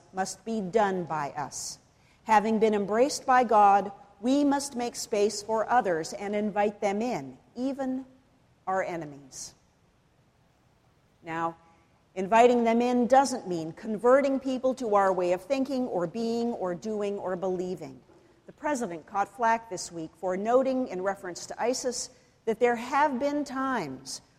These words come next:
when people mass murdered in the name of Christianity too, and it is time that we Christians redefined evangelism, or perhaps recaptured or restored the original meaning of the word that Paul models for us here,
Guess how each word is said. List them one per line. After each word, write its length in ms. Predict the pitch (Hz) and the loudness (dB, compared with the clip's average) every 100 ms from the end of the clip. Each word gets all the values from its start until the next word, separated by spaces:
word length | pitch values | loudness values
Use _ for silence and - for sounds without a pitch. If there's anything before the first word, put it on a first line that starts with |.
| _ | _
when 160 | 190 196 | -6 -4
people 380 | - 269 240 | -4 0 0
mass 400 | 233 233 247 240 | 2 2 0 -2
murdered 420 | 233 269 214 170 175 | -4 0 0 -2 -4
in 120 | 185 | -6
the 80 | 190 | -4
name 300 | 196 214 220 | -2 -2 -4
of 120 | 220 | -4
Christianity 800 | 240 226 - 220 220 226 220 220 | -6 -6 -8 -4 -2 -4 -4 -8
too, 420 | - 262 196 156 | -8 -6 -6 -6
and 180 | 202 220 | -8 -4
it 100 | 240 | -2
is 240 | 262 254 | -2 -4
time 640 | - - 254 240 160 139 123 _ _ _ - | -10 -10 -6 -6 -8 -10 -20 _ _ _ -8
that 120 | 196 | -4
we 160 | 240 | -4
Christians 600 | 247 294 285 - 254 208 | -4 -4 -6 -2 -2 -2
redefined 720 | 208 269 294 294 269 - 254 196 | -2 -2 -2 -2 -2 -2 -2 -4
evangelism, 760 | 165 165 160 175 160 147 165 | -4 -6 -6 -8 -10 -8 -8
or 140 | 208 214 | -6 -6
perhaps 640 | 202 214 214 208 - - _ _ _ _ _ 180 | -10 -4 -4 -4 -6 -14 _ _ _ _ _ -8
recaptured 880 | 202 196 - 247 233 - 196 190 | -6 -6 -2 2 2 0 -4 -2
or 160 | 220 185 | 0 -2
restored 560 | 175 180 - 220 208 202 | -2 -6 0 4 4 2
the 180 | 180 | 0
original 540 | 185 208 330 294 208 160 | 0 0 0 0 -2 -2
meaning 460 | 156 147 147 160 | -6 -8 -8 -10
of 100 | 156 | -8
the 80 | 160 | -6
word 420 | 156 165 165 196 | -2 0 0 -2
that 220 | 185 165 - | -2 -4 -6
Paul 360 | - 285 302 | -2 2 2
models 500 | 233 170 156 147 - | 0 -2 -4 -8 -10
for 280 | - 160 135 | -6 -4 -4
us 180 | 156 - | -6 -8
here, 420 | 269 226 170 | -4 -2 -2